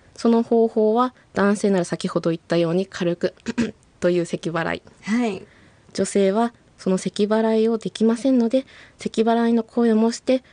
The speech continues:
Speaker 1: オフオフと優しく言います。
Speaker 2: はい。
Speaker 1: そうすると、家の人が聞きつけて、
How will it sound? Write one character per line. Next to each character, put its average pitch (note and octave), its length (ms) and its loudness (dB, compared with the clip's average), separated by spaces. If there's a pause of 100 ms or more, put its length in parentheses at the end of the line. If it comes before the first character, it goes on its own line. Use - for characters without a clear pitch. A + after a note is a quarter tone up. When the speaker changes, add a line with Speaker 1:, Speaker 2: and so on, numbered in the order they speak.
(100)
Speaker 1:
オ G3+ 120 -4
フ B3 240 2
オ A#3 60 0
フ C#4 300 0 (220)
と C#4 180 0 (120)
優 F#3 100 -2
し G#3+ 260 -4
く - 120 -4
言 A3+ 100 2
い A3 60 2
ま A#3 140 0
す。 - 120 -20 (140)
Speaker 2:
は B3+ 280 -6
い。 G#3 80 -6 (220)
Speaker 1:
そ C4 160 0
う C4 60 2
す C#4 100 -4
る C4 140 2
と、 C#4 260 2
家 G#3 220 2
の A#3+ 120 4
人 B3 200 -4
が F#3+ 80 0
聞 - 160 -14
き - 100 -18
つ - 160 -20
け F#3 100 -2
て、 A3 220 0